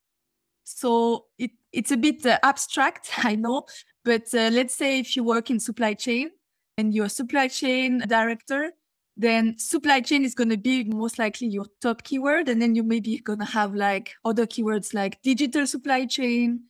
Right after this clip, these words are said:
or supply chain transformation. Those would be keywords. And you want to have at least three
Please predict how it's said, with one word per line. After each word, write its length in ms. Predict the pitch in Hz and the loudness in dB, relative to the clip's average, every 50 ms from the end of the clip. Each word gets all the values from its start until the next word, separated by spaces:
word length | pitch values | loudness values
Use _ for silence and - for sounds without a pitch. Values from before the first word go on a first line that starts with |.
| _ _ _ _ _ _ _ _ _ | _ _ _ _ _ _ _ _ _
or 540 | - 196 202 202 196 196 196 196 196 196 190 | -4 -2 -2 0 0 0 0 0 0 0 -2
supply 320 | 185 - 240 202 226 214 202 | -4 -6 -8 -4 -4 -4 -4
chain 220 | - - 233 214 | -2 -2 -2 -2
transformation. 1040 | - - 226 - - 214 202 226 269 294 294 - - - 262 247 247 247 247 220 - - | 0 -2 -6 -4 -4 -2 0 0 0 0 0 0 -2 0 0 0 2 0 0 -2 -4 -6
Those 200 | 285 294 302 349 | -6 -4 -4 -4
would 160 | 339 269 - | -4 -4 -2
be 260 | 302 285 285 247 - _ _ | -4 -4 -4 -6 -12 _ _
keywords. 580 | - - 254 233 202 175 143 104 208 - - _ _ _ _ _ _ _ _ _ _ _ _ _ _ _ _ _ _ - | -6 -4 -2 -2 0 -2 -2 -4 -8 -12 -18 _ _ _ _ _ _ _ _ _ _ _ _ _ _ _ _ _ _ -2
And 200 | 233 233 233 240 | 2 2 4 4
you 100 | 254 247 | 2 2
want 260 | 269 294 339 339 _ | 0 -2 -2 -2 _
to 100 | - 277 | -10 -6
have 280 | 240 262 247 262 240 226 | -2 2 2 2 4 2
at 200 | 220 226 233 - | 0 0 0 -6
least 260 | 311 320 - - _ _ - | -6 -6 -6 -10 _ _ -16
three 300 | - - 285 294 311 302 | -12 -6 -4 -4 -4 -6